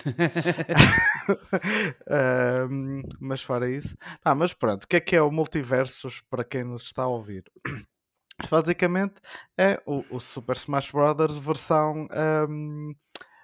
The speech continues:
Speaker 2: ah, Warner Brothers,
Speaker 1: Warner
Speaker 2: D C,
Speaker 1: Brothers.
Speaker 2: Cartoon Network, ah, e uma
Speaker 1: Exato.
Speaker 2: carrada de coisas à mistura, que até Game of Thrones tem lá uma personagem já, já jogável,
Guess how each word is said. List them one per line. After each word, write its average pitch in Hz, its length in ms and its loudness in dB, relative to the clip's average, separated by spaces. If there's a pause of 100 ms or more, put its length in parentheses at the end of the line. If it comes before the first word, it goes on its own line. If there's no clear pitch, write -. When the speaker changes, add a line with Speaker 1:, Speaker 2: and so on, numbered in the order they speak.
(160)
Speaker 2:
ah, 120 480 -2
Warner 117 540 2
Brothers, 156 640 4
Speaker 1:
Warner 92 140 -4
Speaker 2:
D 110 100 0
C, 147 240 -6
Speaker 1:
Brothers. 151 400 0 (340)
Speaker 2:
Cartoon 131 360 2
Network, 156 760 0 (380)
ah, 143 420 6
e - 80 -2
uma 151 180 2
Speaker 1:
Exato. 85 40 -8
Speaker 2:
carrada 143 460 2
de 143 80 -10
coisas 147 400 2
à 147 80 2
mistura, 147 400 -2
que 110 120 -10
até 120 180 0
Game 131 280 0
of 127 180 0
Thrones 135 560 0
tem 147 180 0
lá 135 260 2
uma 139 200 -4
personagem 143 520 -4
já, 135 360 -4 (500)
já 135 320 0
jogável, 123 560 0